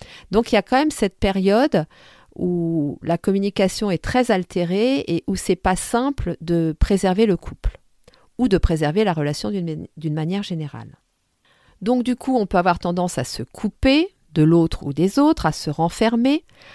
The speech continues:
Alors, l'introspection, c'est une très bonne chose parce que justement, ça permet de, comme je vous l'ai dit, de mettre les mains dans le cambouis, de creuser, de, de, de fouiller, de faire le tri de ce qu'on ne veut plus, de ce qu'on veut, euh,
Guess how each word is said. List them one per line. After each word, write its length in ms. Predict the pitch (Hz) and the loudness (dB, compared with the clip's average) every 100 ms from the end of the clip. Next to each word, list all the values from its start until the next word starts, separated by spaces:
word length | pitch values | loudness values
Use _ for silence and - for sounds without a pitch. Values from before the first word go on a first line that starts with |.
| - | -4
Alors, 200 | 165 165 - | 2 2 2
l'introspection, 760 | 196 214 - 208 196 196 269 | 0 2 2 2 0 0 -2
c'est 240 | 277 170 - | 0 -2 -2
une 100 | 160 | -4
très 220 | - 190 | 0 2
bonne 200 | 202 226 | 2 2
chose 340 | - 277 240 | 4 4 4
parce 200 | - 147 | 2 -2
que 120 | - 165 | 0 -2
justement, 520 | 180 - 247 247 185 | -2 0 2 2 0
ça 220 | - 143 | -4 -8
permet 420 | - 147 160 190 | -4 -4 0 -2
de, 400 | 175 143 135 135 - - - - - | 0 0 0 -2 -8 -16 -20 -20 -10
comme 160 | - 147 | -4 -2
je 60 | |
vous 100 | 151 | 0
l'ai 120 | 147 190 | 2 4
dit, 180 | 262 | 4
de 60 | 208 | 4
mettre 180 | 151 - | 2 0
les 100 | 143 | 0
mains 140 | 143 | 2
dans 120 | 135 | 2
le 80 | 147 | 0
cambouis, 560 | - 196 208 247 247 208 | 0 0 0 0 0 0
de 80 | 151 | -4
creuser, 640 | - 175 170 196 226 220 | -2 0 4 4 4 4
de, 280 | 175 156 151 | 2 2 2
de, 240 | 147 147 143 - - - - | 0 -2 -4 -12 -20 -10 -4
de 100 | 147 | -2
fouiller, 580 | - - 220 233 240 | -2 0 2 4 4
de 100 | 190 | 4
faire 200 | 160 151 | 2 2
le 140 | 151 165 | 4 2
tri 340 | - 247 254 | 0 0 0
de 120 | 220 | 2
ce 100 | 160 | -2
qu'on 160 | - 143 | -2 -2
ne 40 | |
veut 140 | 139 185 | 2 0
plus, 440 | - - 247 247 | 2 2 4 4
de 100 | 208 | 0
ce 100 | 175 | -2
qu'on 160 | - 165 | -4 -6
veut, 440 | 151 160 160 160 - - - - | -4 -2 -2 -2 -6 -20 -20 -8
euh, 640 | 139 139 139 131 110 113 | -4 -2 -2 -4 -4 -6